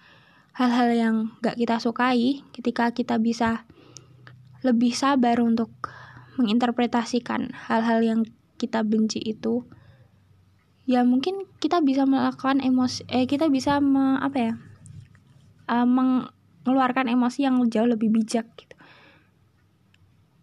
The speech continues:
Karena kita udah benar-benar, apa ya, berpikir gitu. Kita udah benar-benar menginterpretasikan itu dengan penuh pertimbangan. Dan ternyata apa yang kita benci itu nggak, nggak,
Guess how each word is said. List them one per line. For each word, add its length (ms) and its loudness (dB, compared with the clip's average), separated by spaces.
Karena 320 0
kita 240 -4
udah 320 2
benar-benar, 640 0
apa 160 -4
ya, 80 0
berpikir 640 -2
gitu. 320 -6
Kita 240 -2
udah 240 0
benar-benar 480 0
menginterpretasikan 800 -4
itu 240 0
dengan 240 2
penuh 240 0
pertimbangan. 800 -2
Dan 160 2
ternyata 640 0
apa 240 0
yang 160 2
kita 240 0
benci 240 0
itu 160 -4
nggak, 160 -2
nggak, 140 -2